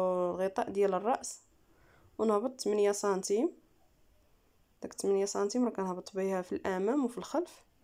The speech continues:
كما كتشوفوا هكا كندورها، كتجي الحله شويه كبيره هذه. هنايا غادي نحط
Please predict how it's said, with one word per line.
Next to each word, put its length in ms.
كما 220
كتشوفوا 480
هكا 200
كندورها، 680
كتجي 280
الحله 340
شويه 340
كبيره 380
هذه. 380
هنايا 320
غادي 220
نحط 520